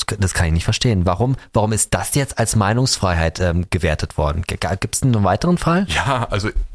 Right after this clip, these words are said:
Speaker 2: es war ja ein bisschen auch in der Öffentlichkeit oder sehr in der Öffentlichkeit, dass ich gegen Twitter gewonnen hab, ja? Also da,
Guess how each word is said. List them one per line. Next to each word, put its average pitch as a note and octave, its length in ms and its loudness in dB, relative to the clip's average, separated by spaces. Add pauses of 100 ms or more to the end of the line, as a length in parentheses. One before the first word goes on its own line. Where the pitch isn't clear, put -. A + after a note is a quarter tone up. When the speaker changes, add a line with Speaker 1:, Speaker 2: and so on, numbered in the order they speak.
(140)
Speaker 2:
es G#2+ 280 -8
war A2 100 0
ja B2 160 0
ein A2+ 80 -2
bisschen A#2+ 360 -4
auch - 220 -8
in A#2 100 -8
der G#2 100 -2
Öffentlichkeit A#2+ 520 -4
oder G2+ 140 -4
sehr G2+ 200 0
in B2+ 60 -2
der A#2+ 80 -2
Öffentlichkeit, A#2 460 -4
dass F#2+ 120 -4
ich G2+ 80 -6
gegen F2+ 200 -6
Twitter F#2 320 -4
gewonnen D2+ 420 -6
hab, - 220 -16
ja? - 240 -6
Also - 220 -14
da, - 80 -14